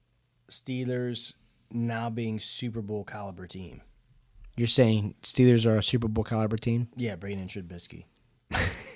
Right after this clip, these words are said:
Speaker 1: Trubisky
Speaker 2: Really?
Speaker 1: is a former number two overall pick.
Speaker 2: Yeah, I just said that.
Speaker 1: He got hosed in Chicago,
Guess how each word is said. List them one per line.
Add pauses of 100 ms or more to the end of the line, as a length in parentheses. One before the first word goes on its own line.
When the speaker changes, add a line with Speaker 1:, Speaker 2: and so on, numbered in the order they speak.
(960)
Speaker 1:
Trubisky
Speaker 2:
Really?
Speaker 1:
is
a
former
number
two
overall
pick.
Speaker 2:
Yeah,
I
just
said
that.
Speaker 1:
He
got
hosed
in
Chicago,